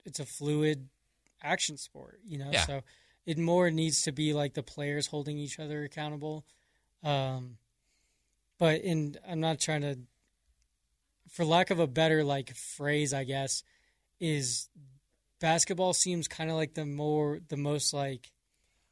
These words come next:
Speaker 2: Star-centric.
Speaker 1: immature sport, I
Speaker 2: Yeah.
Speaker 1: guess. Like, it's,
Speaker 2: It
Speaker 1: it's just, like, the, it's the, I don't wanna say the least amount of athleticism, 'cause it still
Speaker 2: It's
Speaker 1: takes a lot of athleticism, but it's, like,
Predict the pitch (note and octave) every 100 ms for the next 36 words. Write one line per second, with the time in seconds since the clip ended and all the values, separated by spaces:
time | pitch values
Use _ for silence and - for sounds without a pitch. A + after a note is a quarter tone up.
0 | _ _ _ - _ _ - - - E3+
1 | F#3+ G#3 - - - E3 A3 - - B3+
2 | C4 A#3 _ _ _ G3+ - A3+ - F#3
3 | D#3 E3+ G3+ G3 D3+ - - G3+ - G3
4 | D3 F3 D#3+ C#3 - _ - F#3 - -
5 | - _ _ _ _ _ _ _ _ _
6 | E3+ D#3 E3 - _ E3 G3 A3 F#3 -
7 | F3+ D#3 C#3 D3+ E3 E3+ D#3 D3+ C#3+ C3+
8 | B2+ B2+ B2+ C#3+ D3+ - D#3 D#3+ - C#3
9 | A#2+ G3 D3 D3+ C3+ C#3+ C3 C#3 C#3+ C#3+
10 | C3+ D3 C#3 - D3+ D3+ D#3+ D#3+ E3+ D#3